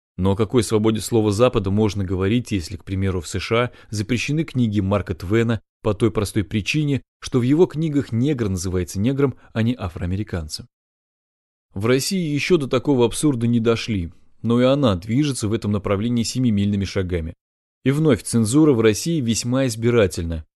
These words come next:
Печатается любая литература, извращающая прошлое России, уничтожающая честь и достоинство русов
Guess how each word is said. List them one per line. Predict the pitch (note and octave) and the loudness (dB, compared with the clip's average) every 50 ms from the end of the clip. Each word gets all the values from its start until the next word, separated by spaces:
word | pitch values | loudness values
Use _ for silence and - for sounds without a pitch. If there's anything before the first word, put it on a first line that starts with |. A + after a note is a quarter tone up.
| _ _ _ _ | _ _ _ _
Печатается | - A2 - C#3 B2 - B2 A2 - - A#2 | -8 -2 0 0 2 2 0 -2 0 0 0
любая | A2 A#2+ A2+ B2 B2+ G#2+ G2 | 2 2 4 6 6 6 6
литература, | F#2 - - G#2 G2 G2+ - - D3+ D#3 C3 | 2 0 2 2 2 2 2 2 2 2 2
извращающая | G#2 F2+ F#2+ G2 F#2+ F#2 - B2+ A#2+ A#2+ - - - | 2 0 0 -2 -2 0 0 -2 -2 -2 -2 -2 -4
прошлое | F#2 - - C3 B2+ G#2 - - F#2+ F2 | -4 0 2 2 2 2 2 -2 -4 -2
России, | F2 F#2 E2+ - - F#2+ F2+ E2 - _ _ _ _ _ | -2 -4 -4 -4 -6 -6 -6 -6 -8 _ _ _ _ _
уничтожающая | A2 A2+ A#2+ G#2+ - - - A#2+ A2+ G#2 B2 B2 B2 A2 - A2 G#2 | -2 0 0 -2 -2 0 2 2 2 4 2 2 2 2 0 -2 -4
честь | F#2+ - - C3 C#3+ C#3 - - A#2+ | -2 -2 0 2 2 2 0 -2 0
и | |
достоинство | A2 G#2 G2 - - A2+ G#2 F#2+ - - F#2+ F#2+ G2 | 2 2 2 0 -2 -2 -2 -2 -4 -6 -4 -2 0
русов | A2 B2+ B2+ - C3+ A2+ | 0 0 0 0 -2 -4